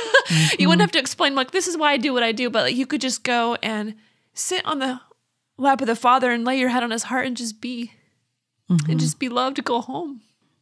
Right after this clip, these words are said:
Speaker 1: I just
Speaker 2: Mm-hmm.
Speaker 1: think, like, <laughs> it's just such an ache in the heart of, of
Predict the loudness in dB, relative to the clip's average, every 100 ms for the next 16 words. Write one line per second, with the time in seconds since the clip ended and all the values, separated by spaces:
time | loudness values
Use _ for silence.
0 | _ 2 4 4 2 2 -2 -6 -10 -10
1 | -6 -4 -4 -6 -6 -16 -16 -14 -14 -10
2 | -8 -4 -4 -4 -6 -8 _ -4 -4 -4
3 | -8 -14 -20 _ _ -6 -2 -2 0 2
4 | 2 0 -4 -10 _ _ _ _ _ -2
5 | -2 -4 -16